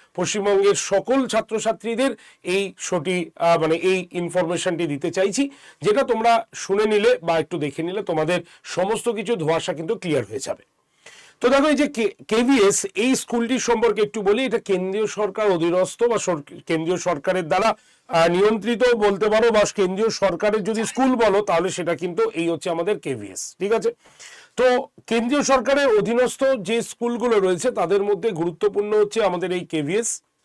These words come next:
স্কুল। যদি আমরা এই কেভিএস এ দেখি, তাহলে এখানে সিবিএসসি মডেলে পড়ানো হয় এবং ইংলিশ এবং হিন্দি এখানে কিন্তু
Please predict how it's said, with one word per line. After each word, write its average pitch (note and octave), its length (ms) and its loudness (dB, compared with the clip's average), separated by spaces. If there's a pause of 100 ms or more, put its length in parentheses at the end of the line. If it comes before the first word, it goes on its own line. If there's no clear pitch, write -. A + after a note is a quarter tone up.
স্কুল। G#3+ 340 -2 (600)
যদি B3+ 220 4
আমরা C#4 420 4
এই G#3+ 120 0
কেভিএস A3 460 0
এ B3+ 60 2
দেখি, A3+ 280 0
তাহলে A3+ 240 2
এখানে G#3+ 260 0
সিবিএসসি G3+ 480 -4
মডেলে F#3+ 360 2
পড়ানো E3+ 380 0
হয় G#3+ 340 -2
এবং F3 320 0 (380)
ইংলিশ A#3 460 0
এবং A#3+ 220 4
হিন্দি A3 380 -2
এখানে F#3+ 380 0
কিন্তু G3 380 -4